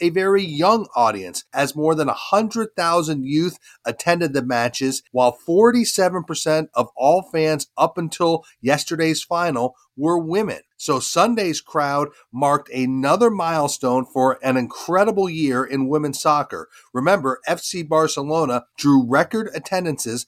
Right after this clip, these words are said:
of over ninety-one thousand fans twice at their facility. And now the Women's Euro sets records across England, continuing a massive run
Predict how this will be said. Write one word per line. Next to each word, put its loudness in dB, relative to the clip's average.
of -4
over 4
ninety-one 0
thousand -2
fans -2
twice -2
at -8
their -2
facility. -10
And -8
now 2
the 0
Women's -2
Euro 0
sets -4
records -2
across 0
England, -2
continuing -2
a 0
massive 0
run 0